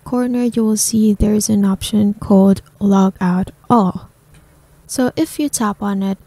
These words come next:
it will log out all devices from the game except the current one. But if you want to log out, uh, from the current device you're using, you just have to clear data and cache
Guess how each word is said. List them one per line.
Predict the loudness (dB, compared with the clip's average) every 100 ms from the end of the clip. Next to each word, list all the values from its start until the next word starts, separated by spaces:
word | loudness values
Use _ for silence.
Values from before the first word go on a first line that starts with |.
| _ -18
it | -8
will | -4 -2
log | -2 -2 -2
out | -2 -2 -4 -4
all | -4
devices | -2 -2 0 0 -4 -6 -6
from | -2 0 0
the | -2 -4
game | -4 -2 -4
except | -10 -8 -6 -6 -8 -10
the | -6 -6
current | -6 -4 -4 -4
one. | -4 -4 -4 -10 _ _ _ -20 _ _ _ -4
But | -2 0
if | -2 -2
you | -2
want | -2 -2
to | -2
log | 0 -2 -4 -2
out, | 0 -2 -6 -20 -20 -20 _
uh, | 0 2 0 -2 -8
from | -6 -4 -6
the |
current | -8 -2 -2 0
device | 0 0 0 0 -2
you're | -2 -2
using, | -4 -2 0 0 -2 -2 -6 -14 _ _
you | -6
just | -4 -4 -6 -4
have | -2 -2 -4
to | -10
clear | -10 -4 0 0 -2
data | -2 -2 0 0 -4 -4 -12 -20 _
and | -2 -2 -4
cache | -6 -4 -4 -8